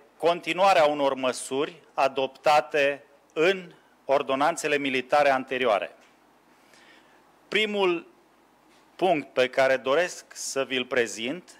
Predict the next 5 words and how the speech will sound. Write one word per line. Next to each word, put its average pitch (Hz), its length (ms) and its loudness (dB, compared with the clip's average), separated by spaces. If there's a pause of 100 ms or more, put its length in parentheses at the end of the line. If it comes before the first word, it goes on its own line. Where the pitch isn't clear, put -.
este 147 400 -2
legat 139 640 -2 (200)
de 139 380 2 (960)
suspendarea 151 1300 0 (120)
zborurilor 120 1120 0